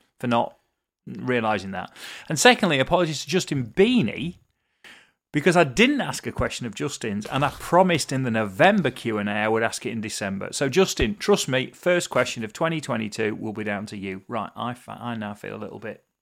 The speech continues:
a little bit better. Right, okay. So, H, <clears throat> Oxford, how was that then?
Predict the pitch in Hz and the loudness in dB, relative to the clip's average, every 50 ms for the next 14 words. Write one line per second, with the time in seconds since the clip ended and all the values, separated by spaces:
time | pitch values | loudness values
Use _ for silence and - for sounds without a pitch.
0 | _ _ - 117 92 87 107 98 - - 92 - - - - _ _ _ _ _ | _ _ -20 -20 -18 -16 -16 -16 -14 -16 -18 -18 -20 -20 -20 _ _ _ _ _
1 | _ - - - - - _ _ _ - - 123 - - - - _ _ - - | _ -20 -20 -20 -20 -20 _ _ _ -20 -20 -18 -18 -20 -20 -20 _ _ -20 -20
2 | - - - - - 196 180 131 107 - - 151 127 - - 117 - - _ _ | -20 -18 -12 2 6 8 8 8 8 6 4 4 4 4 2 -4 -10 -12 _ _
3 | - 151 156 113 - - - - 147 151 143 - - - - 113 - - _ _ | -6 -4 -4 -4 -4 -6 2 6 8 8 8 6 2 -6 -6 -6 -6 -8 _ _
4 | _ _ _ _ _ _ _ _ _ _ _ _ _ _ _ _ - 151 151 151 | _ _ _ _ _ _ _ _ _ _ _ _ _ _ _ _ 6 8 8 10
5 | 135 120 107 - 139 123 - - - 90 87 90 | 8 6 4 4 4 4 4 4 2 -4 -6 -8